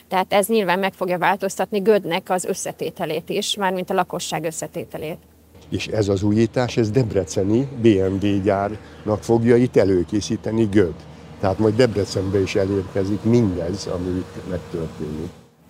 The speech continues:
Speaker 1: Ez gyakorlatilag országos jelenség, akkor mond-, most már mondhatjuk, de valóban ez egy állatorvosi ló, és mindez úgy ment végbe, hogy nem kevés állami támogatást kapott ez a gyár, tehát nem véletlen,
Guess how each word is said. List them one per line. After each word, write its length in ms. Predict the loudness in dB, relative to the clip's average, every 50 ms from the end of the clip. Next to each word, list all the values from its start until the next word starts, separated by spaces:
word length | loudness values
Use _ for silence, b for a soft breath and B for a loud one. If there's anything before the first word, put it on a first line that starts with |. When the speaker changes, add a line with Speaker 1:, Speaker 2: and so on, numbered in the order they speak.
| -20 -20 -20 -10 -4 -2
Speaker 1:
Ez 100 | -2 2
gyakorlatilag 720 | 4 4 4 6 6 6 6 6 4 4 4 4 4 6
országos 540 | 6 4 4 4 2 2 2 2 2 0 2
jelenség, 460 | 0 2 2 0 -2 -2 0 2 2
akkor 260 | 2 2 2 0 0
mond-, 320 | 0 -2 -4 -4 -6 -8 -6
most 240 | -6 -4 -4 -2 0
már 180 | 2 2 2
mondhatjuk, 680 | 2 2 0 0 0 2 0 0 0 0 0 0 0 2
de 240 | 4 6 6 6 4 4
valóban 400 | 2 4 4 4 2 0 0 -2
ez 120 | 0 0
egy 160 | 0 2 2
állatorvosi 720 | 2 2 2 0 0 0 2 2 2 2 0 0 0 0 4
ló, 180 | 4 4 4 4 B B B B
és 160 | -6 -4 -2 0
mindez 320 | 2 4 4 4 4 6
úgy 260 | 6 4 4 4 2
ment 260 | 0 0 0 0 0
végbe, 520 | 2 4 4 4 4 4 2 2 2 0 0
hogy 160 | -2 -2 -2
nem 180 | 0 -2 -2 -2
kevés 340 | -2 -2 -2 0 0 0 0
állami 380 | 2 2 2 2 0 0 -2
támogatást 800 | -2 0 2 2 2 2 0 0 0 0 0 0 0 0 -2 -2
kapott 380 | -2 -4 -2 0 -2 -4 -4 -4
ez 120 | -6 -4
a 60 | -2 -2
gyár, 300 | 0 2 4 4 4 4
tehát 240 | 2 2 0 2
nem 240 | 2 0 2 2 2
véletlen, 600 | 4 4 6 6 6 4 4 2 2 0 0 0